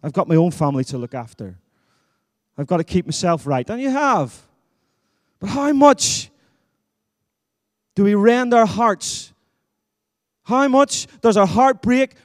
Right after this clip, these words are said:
for what breaks God's heart? What about the persecuted church? What about those brothers and sisters who are across the world at the minute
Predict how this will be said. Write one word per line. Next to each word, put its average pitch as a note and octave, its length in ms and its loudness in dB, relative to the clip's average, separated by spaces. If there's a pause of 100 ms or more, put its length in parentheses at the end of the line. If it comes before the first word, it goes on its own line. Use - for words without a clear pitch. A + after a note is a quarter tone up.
for G#3 100 4
what A3 380 4 (400)
breaks A3+ 320 4
God's G#3 400 0
heart? E3 380 -4 (180)
What B3+ 140 2
about B3 200 2
the B3 60 0
persecuted A#3+ 640 -2
church? - 500 -4 (220)
What B3 120 0
about B3 160 0
those B3 180 0
brothers C4 400 4
and A3 120 -6
sisters B3+ 540 -4 (300)
who G#3+ 100 0
are G#3 60 0
across B3 420 0
the B3+ 80 -4
world A#3+ 320 2
at G3+ 60 -4
the G#3 80 -6
minute C4+ 480 -4